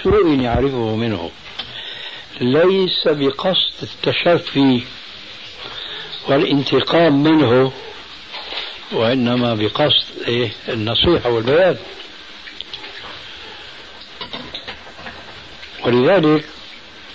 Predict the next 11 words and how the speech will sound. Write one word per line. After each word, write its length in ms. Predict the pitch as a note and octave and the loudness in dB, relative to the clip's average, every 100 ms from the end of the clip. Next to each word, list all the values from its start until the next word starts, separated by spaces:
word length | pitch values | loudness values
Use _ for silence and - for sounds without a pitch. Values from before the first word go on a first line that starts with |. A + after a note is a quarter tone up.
| - - - - - - | -20 -18 -18 -18 -18 -8
فيجب 480 | - B2+ D#3 F3 C#3 | 2 4 4 4 2
أن 140 | B2 A#2+ | 2 2
نفهم 480 | E3 - C3 B2 A#2+ | 2 2 0 2 4
هذا 200 | C#3+ A#2+ | 4 4
الموضوع 600 | A2+ G#2+ A2 C#3+ C#3 - | 2 0 4 4 4 -2
فهما 440 | - D3 B2 A#2 | 0 2 2 0
جيدا 640 | G#2+ C#3 C#3+ D3+ C#3+ D3+ D3+ - - - - - - - - - - - - - - | 2 2 4 2 4 2 0 -4 -14 -18 -20 -18 -18 -18 -18 -18 -18 -20 -16 -16 -4
ومخصصا 1600 | B2 B2 B2+ B2 A#2+ - F#3 E3 - - D#3+ D3 - D3+ D3 C#3 C4 - - - - - - - - - - - | 2 4 4 4 0 2 2 4 4 4 2 2 2 2 2 -2 -8 -14 -20 -18 -18 -18 -18 -8 -8 -8 -12 -2
بهذه 840 | B2 C3 C3 A#2 C#3 D#3 C#3 C3 | 4 6 6 4 4 4 4 2
الأنواع 480 | C3+ C3 A#2 C#3+ B2 | 2 0 0 2 2
الستة، 640 | A2 - C3+ - - A#2+ | 2 2 0 -2 -2 -2